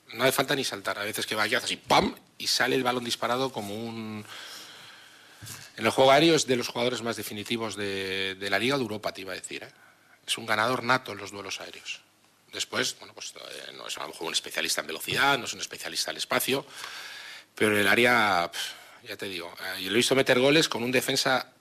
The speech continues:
en entrenamientos y en partidos, agarrándole así, así, pero agarrándole y hacer ¡pam! Y meter gol. Es un rematador. Y después Abdón está haciendo su mejor temporada de,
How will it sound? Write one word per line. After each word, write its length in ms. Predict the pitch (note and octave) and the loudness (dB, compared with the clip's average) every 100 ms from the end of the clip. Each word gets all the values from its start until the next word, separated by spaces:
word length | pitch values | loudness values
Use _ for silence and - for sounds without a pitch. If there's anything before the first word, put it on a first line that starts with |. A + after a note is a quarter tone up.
| _ _ _ _ | _ _ _ _
en 120 | G#2 | -8
entrenamientos 600 | G#2+ G#2+ G#2+ C3+ D3 C3+ | -4 0 2 2 4 2
y 20 | B2+ | 2
en 60 | |
partidos, 300 | A2 A2+ D3 - | 0 0 -2 -2
agarrándole 580 | G2 F#2 G2+ C#3 C#3+ B2 | -2 0 4 4 6 4
así, 240 | A2+ C3+ - _ _ _ _ _ _ _ _ | 4 0 -8 _ _ _ _ _ _ _ _
así, 300 | - - B2+ - | -2 0 0 -2
pero 160 | - A2 | 0 4
agarrándole 420 | G#2+ B2+ D3+ C#3 | 6 6 4 2
y 40 | |
hacer 220 | A2+ G2 - - | 0 -2 -4 4
¡pam! 260 | C#3 - - | 6 6 -4
Y 140 | - F#2+ | -16 -16
meter 220 | G2 G2 | -10 -10
gol. 120 | E2 - - - - - - - - - | -12 -20 -20 -20 -20 -20 -20 -20 -18 -14
Es 140 | - | -14
un 100 | A2 | -12
rematador. 400 | G2 F2+ F#2 E2+ | -10 -6 -4 -6
Y 60 | F#2+ | -8
después 300 | F2 - - | -10 -6 -6
Abdón 320 | F2 G2+ A2 | -6 -8 -8
está 240 | F#2+ - F#2+ | -8 -6 -6
haciendo 280 | - G2 G2 | -8 -10 -8
su 120 | G#2 | -10
mejor 260 | F#2+ - G2+ | -10 -12 -14
temporada 480 | G2 G2+ G2 F#2+ | -12 -8 -6 -6
de, 320 | F#2 F#2 F#2 | -6 -6 -8